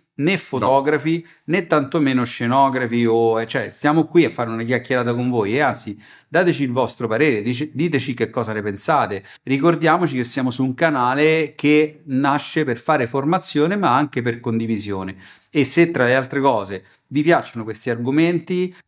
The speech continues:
Speaker 1: che voi siate fotografi o videomaker, comunque, mm, ci teniamo a mantenere con voi un rapporto veramente di, eh, scambio di idee, soprattutto quando si tra-, parla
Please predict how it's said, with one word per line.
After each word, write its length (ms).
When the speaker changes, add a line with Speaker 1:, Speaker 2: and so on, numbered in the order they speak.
Speaker 1:
che 100
voi 160
siate 280
fotografi 680
o 120
videomaker, 540
comunque, 880
mm, 540
ci 180
teniamo 520
a 100
mantenere 560
con 200
voi 300
un 180
rapporto 720
veramente 600
di, 360
eh, 140
scambio 560
di 100
idee, 300
soprattutto 500
quando 240
si 120
tra-, 120
parla 600